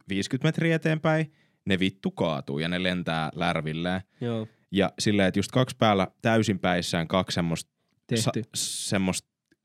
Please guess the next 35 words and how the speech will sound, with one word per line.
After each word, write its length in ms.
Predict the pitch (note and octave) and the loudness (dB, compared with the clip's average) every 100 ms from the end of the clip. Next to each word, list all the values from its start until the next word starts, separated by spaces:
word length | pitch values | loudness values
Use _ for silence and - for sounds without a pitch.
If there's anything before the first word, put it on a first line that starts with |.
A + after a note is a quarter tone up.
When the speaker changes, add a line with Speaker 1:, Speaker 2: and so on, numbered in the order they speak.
| - | -6
Speaker 2:
Minä 460 | B2+ B2+ A#2+ A#2 B2+ | -2 2 2 2 2
ja 120 | C#3 | 0
Roni, 260 | B2 G#2+ G#2+ | 0 -2 -4
Speaker 1:
sata 220 | - A2+ | 2 2
Speaker 2:
kyllä. 160 | A2 A2 | 2 -2
Speaker 1:
kilosta 420 | F#2 E2 D#2+ - E2+ | -2 -2 -4 -4 -4
äijää. 380 | D2+ C#2 A#1 - - | -2 -4 -8 -10 -8
Speaker 2:
No, 200 | A2 - | -8 -6
Rontsa 440 | A2+ A#2+ A2+ G#2 E2+ | -4 -4 -4 -6 -6
ei 120 | D2 | -6
oo 60 | |
sata 280 | - - F2+ | -10 -12 -14
kiloa 220 | - E2+ G#2 | -12 -4 0
Speaker 1:
En 80 | |
mä 80 | A2 | 2
Speaker 2:
eikä 80 | A2 | 4
Speaker 1:
puhunut 340 | A2+ A2 G2+ | 4 4 2
teistä, 360 | - G#2+ F#2 - | 2 2 2 0
mut, 140 | D#2+ - - | -4 -6 -10
mut 220 | G2+ G2 | -8 -4
siis 180 | A2 G#2 | -4 -2
silleen, 300 | A#2 A2+ G#2 | 0 2 2
niinku, 180 | G2+ G#2 | 2 2
että 180 | G2+ - | 0 -2
toi 240 | A#2 A2+ | 0 2
ei 160 | A#2 A2 | 2 4
vaan, 340 | A#2 A2+ G#2 - _ _ _ _ _ _ _ _ _ - _ - | 2 2 0 -6 _ _ _ _ _ _ _ _ _ -20 _ -4
öö, 360 | G2+ G2 G2 G2 - _ _ _ _ _ _ _ - | 0 2 2 0 -4 _ _ _ _ _ _ _ -6
et 280 | G2+ - _ _ _ _ _ _ _ _ _ | -6 -6 _ _ _ _ _ _ _ _ _
Speaker 2:
Mut 160 | - | -2
onks 160 | C#3+ C#3+ | -2 0
paha, 200 | E3+ E3 | 2 2
jos 220 | B2 A#2+ | 2 0
ei 80 | - | -4
käy 280 | - C#3+ G#2 | -2 -2 -2